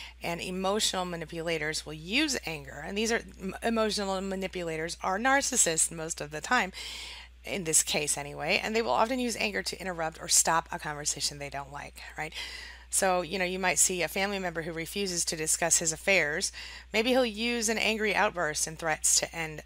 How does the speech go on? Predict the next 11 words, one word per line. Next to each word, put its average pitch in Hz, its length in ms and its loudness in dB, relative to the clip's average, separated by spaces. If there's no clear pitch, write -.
a 165 60 -6
conversation 151 760 -4
or 143 100 -8
storm 147 320 -2
out 139 80 -6
of 143 80 -6
the 180 60 -6
room. 226 220 0
You 165 100 -4
know, 151 140 0
um, 151 360 0